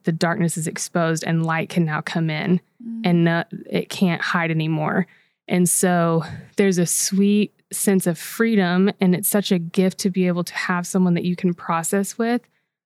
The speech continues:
Speaker 1: whatever it is that you're needing to process. And I would highly encourage counseling. It's, you're not weird because you go to counseling. I think it's one of the healthiest avenues that you could ever take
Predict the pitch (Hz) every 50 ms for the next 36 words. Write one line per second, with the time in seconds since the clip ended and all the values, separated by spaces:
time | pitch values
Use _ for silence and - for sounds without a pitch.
0 | _ _ - 185 180 175 165 170 180 190 208 208 208 202 196 185 185 180 - 180
1 | 185 190 185 175 - - - 156 160 170 - - 240 247 254 254 - - - _
2 | _ _ _ _ _ _ _ _ - 185 185 185 175 170 170 165 - - _ _
3 | _ - - 175 175 160 156 156 - _ _ _ _ _ - - - - - -
4 | - 190 170 165 156 151 151 - - 160 151 170 - - - 160 - - - 170
5 | 156 156 - 170 170 - - 180 - _ - 180 175 185 185 180 - 170 170 180
6 | 175 160 156 160 165 170 - - _ _ _ - 220 180 185 - - 175 160 165
7 | 165 151 165 160 - - 160 165 - - 165 170 185 180 - _ _ _ _ -
8 | - 175 - 180 170 165 190 - - - _ _ - 185 180 170 170 160 156 156
9 | - - - - 185 180 - 190 185 160 - - - 160 160 160 180 185 185 196
10 | 202 196 185 - 170 - 165 - 180 - - 160 160 156 - 175 165 165 - -
11 | -